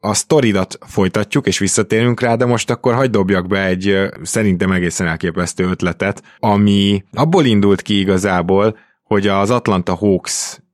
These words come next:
ö, mi a fenét csináljon. Az is nyilvánvaló például, hogy Gallinari, mm, gyakorlatilag, ö, nem, nem, nem igazán működik, de nem ezek a legnagyobb égető problémák. Egyébként azért merült ez fel bennem, mert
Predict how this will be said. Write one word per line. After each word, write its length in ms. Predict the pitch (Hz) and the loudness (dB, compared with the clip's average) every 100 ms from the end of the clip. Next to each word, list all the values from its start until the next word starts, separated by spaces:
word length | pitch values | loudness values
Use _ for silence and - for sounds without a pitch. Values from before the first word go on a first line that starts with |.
| _ | _
ö, 320 | - 92 95 | -8 -6 -4
mi 160 | 107 113 | 0 0
a 80 | |
fenét 340 | 92 104 92 87 | 0 -2 -2 -2
csináljon. 720 | - 95 87 87 85 90 92 - _ | -2 -2 -2 -2 -4 -6 -8 -16 _
Az 160 | - 165 | -2 -2
is 100 | 143 | 0
nyilvánvaló 500 | 135 120 110 107 104 | 2 2 2 2 2
például, 500 | 110 104 101 101 104 | 0 -2 0 0 2
hogy 160 | 101 | 0
Gallinari, 800 | 98 98 95 92 90 87 90 90 - _ _ 101 | 0 0 0 0 0 0 -2 -4 -8 _ _ -8
mm, 260 | 92 90 | -6 -4
gyakorlatilag, 800 | 92 101 - 104 101 104 101 98 | -4 -4 -2 -2 -2 -2 -2 0
ö, 260 | 98 98 92 85 50 | -2 -2 -2 -6 -10
nem, 240 | 87 104 98 | -8 -6 -2
nem, 180 | 113 | -2
nem 180 | 113 120 | 0 2
igazán 380 | 113 101 98 95 | 2 2 2 2
működik, 640 | 98 101 110 110 120 123 - _ _ | 2 2 0 2 2 0 -10 _ _
de 320 | - 110 117 117 | -6 -2 0 0
nem 220 | 135 123 | 2 2
ezek 260 | 104 98 | 2 0
a 220 | 98 90 90 | -2 0 0
legnagyobb 480 | 92 90 85 80 | -2 -2 -4 -6
égető 360 | 80 90 85 87 | -6 -6 -4 -6
problémák. 580 | 80 90 87 87 95 101 | -4 -4 -2 -2 -2 0
Egyébként 500 | 120 113 120 113 - | 0 0 0 -2 -4
azért 420 | 98 104 101 - | -6 -2 -2 -4
merült 360 | 123 107 101 92 | -4 0 0 0
ez 160 | 92 | -4
fel 200 | - 98 | -2 -2
bennem, 360 | 92 92 92 98 | 0 0 0 0
mert 300 | 98 95 - | 0 -2 -8